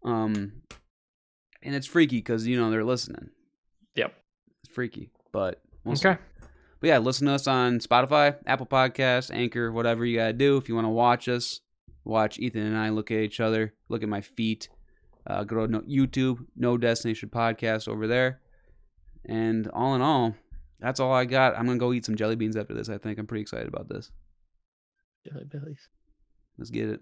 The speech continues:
Speaker 2: Ooh, jelly be-, jelly bellies aren't terrible.
Speaker 1: What ones are those now?
Speaker 2: Those are the ones that have all the different flavors, remember?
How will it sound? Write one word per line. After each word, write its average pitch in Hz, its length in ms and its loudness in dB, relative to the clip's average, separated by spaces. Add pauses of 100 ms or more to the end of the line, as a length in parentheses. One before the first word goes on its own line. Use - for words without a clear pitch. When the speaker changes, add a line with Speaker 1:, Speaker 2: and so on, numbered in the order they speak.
Speaker 2:
Ooh, 117 80 -8
jelly 110 300 -4
be-, 76 160 -4
jelly 107 260 -4
bellies 82 300 -2
aren't - 160 -10
terrible. - 480 -6 (500)
Speaker 1:
What 127 140 -6
ones 139 180 -2
are 143 100 0
those 139 220 -2
now? 107 260 -4 (680)
Speaker 2:
Those 117 120 -6
are 117 40 -4
the 120 60 4
ones 120 180 0
that 117 120 4
have 120 200 0
all 131 360 4
the 127 80 4
different 139 300 -2
flavors, 143 500 0 (240)
remember? 131 340 -8